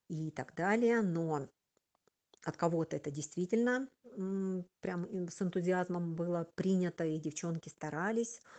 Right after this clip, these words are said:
и делали предоплаты, м, кто-то своевременно, кто-то, может быть, не своевременно, но тогда писали, звонили, мы договаривались, а, как, что будет проходить, что меняется тогда в условиях договора и так далее.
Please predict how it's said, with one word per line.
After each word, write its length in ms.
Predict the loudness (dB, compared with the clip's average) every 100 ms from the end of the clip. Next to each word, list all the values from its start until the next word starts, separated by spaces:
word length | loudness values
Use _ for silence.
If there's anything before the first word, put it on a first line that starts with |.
| -20 -20 -20 -20 -8
и 220 | -4 -4
делали 400 | -2 -2 -2 -4
предоплаты, 920 | -6 -6 -6 -2 2 4 4 2 2 2
м, 400 | 0 -2 -6 -10 _ _ _
кто-то 280 | -10 -10 -8
своевременно, 760 | -6 -4 -2 0 2 2 2 0
кто-то, 340 | -4 -4 -2
может 200 | -2 -2
быть, 100 | -4 -6
не 60 |
своевременно, 720 | -2 0 2 2 2 2 -2
но 200 | -2 -2
тогда 300 | -2 0 0
писали, 540 | -2 -6 0 2 2 -2
звонили, 560 | -6 -4 2 4 6
мы 140 | 4 2
договаривались, 920 | -2 -4 -4 -2 0 2 4 2 -2 -16 -14 -12 -14 -10
а, 320 | -6 -6 -6 -6
как, 340 | -2 2 2 0
что 280 | 0 2 4
будет 320 | 4 2 2
проходить, 520 | 0 2 0 0 -2
что 220 | -2 0
меняется 520 | 2 2 4 2 0 -4
тогда 300 | 0 2 2
в 40 |
условиях 380 | 0 2 2 2
договора 500 | -2 -2 0 0 0
и 40 |
так 180 | -2 -4
далее. 380 | 2 4 4 0